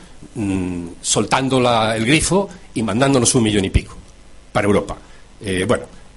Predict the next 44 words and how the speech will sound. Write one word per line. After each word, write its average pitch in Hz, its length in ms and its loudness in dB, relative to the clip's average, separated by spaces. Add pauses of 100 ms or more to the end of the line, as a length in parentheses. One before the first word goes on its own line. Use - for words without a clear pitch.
eh, 117 500 2 (720)
vamos 143 240 0
a 135 40 -2
ver 131 100 0
si 107 40 -8
se 107 120 -8
avanza, 90 300 -6
pero, 117 280 -6 (680)
y, 127 220 0
y 131 60 0
por 143 180 0
último, 185 600 2
las 127 220 2
amenazas 170 420 2
en 139 100 4
el 123 60 2
ciberespacio, 120 640 -4
que - 80 -12
se - 100 -6
ha 117 40 -2
dicho 110 200 -4
ya 104 200 -2
algo 113 160 -2
esencial 101 480 -4
por 82 100 -10
la 78 40 -10
parte - 160 -10
de 101 40 -6
arriba, 113 260 -2 (220)
y 127 100 -2
los 156 160 4
riesgos 185 340 4
relacionados 135 540 4
con 117 80 2
la 110 60 4
ingeniería 101 340 0
genética. - 460 -10 (560)
Unas 202 260 2
palabras 143 320 0
solo 117 180 -2
sobre 85 400 -6 (1700)
Corea 113 240 2
del 82 140 -2
Norte. 76 260 -8